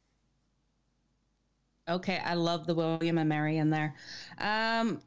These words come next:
give me Gonzaga laying the points, the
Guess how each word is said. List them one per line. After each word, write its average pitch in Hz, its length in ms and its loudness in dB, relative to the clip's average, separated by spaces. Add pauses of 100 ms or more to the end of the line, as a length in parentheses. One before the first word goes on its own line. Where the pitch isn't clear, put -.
(140)
give 269 100 2
me 285 100 4
Gonzaga 247 520 2
laying 226 240 2
the 214 60 0
points, 214 680 -2 (320)
the 214 200 2